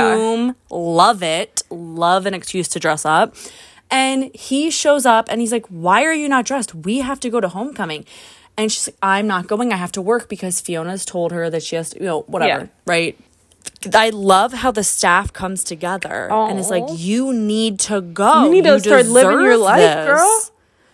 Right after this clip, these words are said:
Speaker 2: Yes. I love it. So who saves the day is Rhonda, 'cause she's
Speaker 1: Played by
Speaker 2: like, "I'm gonna
Speaker 1: Regina
Speaker 2: take you to the
Speaker 1: King.
Speaker 2: costume place." Yeah, "I'm gonna take you to the costume place.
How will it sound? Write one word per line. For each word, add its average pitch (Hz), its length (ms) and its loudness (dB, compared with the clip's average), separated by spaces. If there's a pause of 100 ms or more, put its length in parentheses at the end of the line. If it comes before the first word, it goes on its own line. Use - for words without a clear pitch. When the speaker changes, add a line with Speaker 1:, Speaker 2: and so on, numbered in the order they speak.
(140)
Speaker 2:
Yes. 285 1600 -2 (140)
I 185 140 0
love 160 240 -6
it. 151 220 -10 (420)
So 226 580 2 (200)
who 226 260 -10
saves 269 320 -4
the 262 120 0
day 180 360 0
is 180 180 -6
Rhonda, 156 960 -8 (100)
'cause 208 160 -8
she's - 240 -8
Speaker 1:
Played 190 160 -2
by - 140 -2
Speaker 2:
like, - 40 -4
"I'm 208 140 2
gonna 240 80 -4
Speaker 1:
Regina 277 220 -6
Speaker 2:
take - 60 -
you - 100 -8
to - 20 -14
the - 80 -8
Speaker 1:
King. 208 80 -12
Speaker 2:
costume 220 420 -2
place." 220 580 -2 (160)
Yeah, 202 360 2
"I'm 185 140 -4
gonna 220 100 -4
take 254 140 -4
you 262 80 -6
to 262 80 -4
the 262 80 -4
costume 202 360 -6
place. 208 400 -4